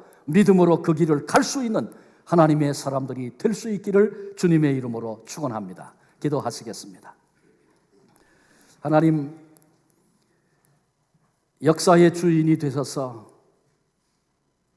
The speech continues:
우리 인간을 그냥 버려두지 않으시고 그 역사의 한가운데 찾아오셔서 주장하시는 아버지, 역사의 한가운데에 고소를 당하고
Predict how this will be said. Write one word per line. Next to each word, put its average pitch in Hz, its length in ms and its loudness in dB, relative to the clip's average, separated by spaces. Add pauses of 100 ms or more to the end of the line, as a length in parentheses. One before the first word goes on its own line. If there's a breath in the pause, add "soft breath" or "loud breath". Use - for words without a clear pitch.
(400)
우리 165 200 2
인간을 160 760 2
그냥 147 320 -2
버려두지 135 540 -6
않으시고 120 640 -12 (500)
그 135 140 -6
역사의 135 440 -2
한가운데 127 720 -8
찾아오셔서 156 840 -12
주장하시는 123 760 -12 (380)
아버지, 107 500 -14 (1800)
역사의 160 440 2
한가운데에 151 1160 -2 (800)
고소를 151 480 -4
당하고 135 720 -6